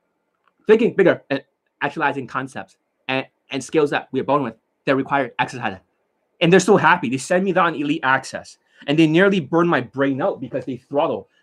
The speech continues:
just like a dual core, because they have to practice a social skills flow drill with three p-, pieces to it.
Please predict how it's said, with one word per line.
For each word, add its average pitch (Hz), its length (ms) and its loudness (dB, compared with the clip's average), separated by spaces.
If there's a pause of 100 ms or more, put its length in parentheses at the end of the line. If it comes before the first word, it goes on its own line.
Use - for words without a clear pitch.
just 160 160 -2
like 180 100 -2
a 131 80 2
dual 147 340 4
core, - 360 -8 (340)
because 160 280 2
they 160 140 4
have 180 220 2
to 190 100 0
practice 143 680 -4 (840)
a 131 80 -2
social 175 420 0
skills 156 360 -4
flow 151 240 -2
drill 120 240 -2
with 104 160 -6
three 135 240 -2
p-, - 140 -20 (280)
pieces 127 380 -8
to 107 120 -6
it. 87 160 -8